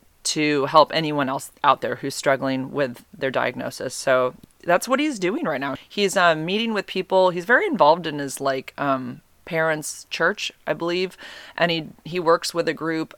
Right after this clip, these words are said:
that deals with, um, men who are coming out of jail and transitioning back into the real world. And, like, he goes one-on-one and talks to a lot of people. This is all voluntary stuff that he does. Um, and I, there's a group that he works with where he does this. And he,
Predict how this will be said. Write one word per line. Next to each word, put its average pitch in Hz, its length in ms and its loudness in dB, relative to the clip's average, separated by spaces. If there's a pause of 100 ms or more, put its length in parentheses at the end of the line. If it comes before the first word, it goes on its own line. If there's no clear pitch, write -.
that 143 720 2
deals 156 320 -2
with, 151 320 -6
um, 131 380 -2
men 156 260 0
who 185 80 -4
are 165 140 0
coming 156 280 -4
out 147 140 2
of 143 140 0
jail 143 260 0
and 143 100 -2
transitioning 147 720 -4
back 135 240 2
into 143 220 -8
the 139 100 -6
real 139 220 -2
world. 156 340 0
And, 131 160 -6
like, 131 220 -6 (340)
he 143 300 -8
goes 143 240 -2
one-on-one 147 460 -2
and 147 100 -8
talks 135 240 2
to 143 100 -4
a - 20 -2
lot 135 140 2
of 139 80 -2
people. 160 240 -4
This 151 140 -2
is 147 100 -6
all 147 160 4
voluntary 135 480 2
stuff 123 220 -4
that 131 80 -8
he 127 80 -4
does. 127 260 -2 (380)
Um, 135 500 0
and 156 140 0
I, - 200 -4
there's 147 340 -4
a 151 220 -4
group 170 320 0
that 147 140 4
he 139 60 -4
works 135 320 -4
with 131 240 -2
where 135 180 -2
he 135 260 -8
does 131 280 -4
this. 127 200 -8
And 131 120 -4
he, 135 140 -8